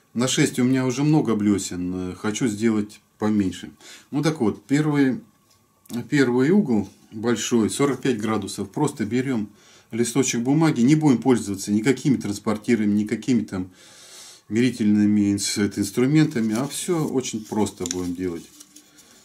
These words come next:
Девяносто градусов угол загибаем напополам,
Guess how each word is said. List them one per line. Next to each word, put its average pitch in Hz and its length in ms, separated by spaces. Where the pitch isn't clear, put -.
Девяносто 123 540
градусов 107 600
угол 98 380
загибаем 110 640
напополам, 156 720